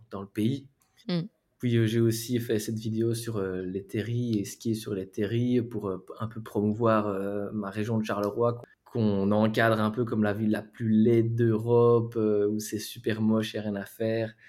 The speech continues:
Speaker 1: Du coup, il y a eu tout ça pendant le covid. Puis, euh, j'ai organisé un ski avec des potes en Bulgarie parce que ça coûtait rien du tout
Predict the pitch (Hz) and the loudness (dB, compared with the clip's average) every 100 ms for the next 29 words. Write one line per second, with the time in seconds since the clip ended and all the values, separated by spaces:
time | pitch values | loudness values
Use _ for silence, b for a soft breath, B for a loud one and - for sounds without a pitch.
0 | b b b b 113 113 110 110 127 113 | b b b b -10 -6 -6 0 4 4
1 | 110 113 131 131 120 113 120 131 131 - | 4 0 -2 2 0 0 -2 -4 -6 -4
2 | 113 107 101 98 95 104 104 104 107 110 | 2 4 2 0 -4 -4 -2 0 0 0
3 | 104 - - 113 107 110 104 - 120 120 | -2 -6 -2 0 0 -2 -4 -2 -4 -2
4 | 110 101 110 123 120 127 117 127 131 123 | -4 -4 -2 -2 2 2 2 0 -2 -2
5 | 107 - 113 107 107 104 - - 110 113 | -4 -4 -2 0 2 0 -6 -4 -4 -2
6 | 117 123 120 113 123 139 135 127 - 160 | -4 0 0 0 2 4 4 2 -2 4
7 | 175 214 | 4 4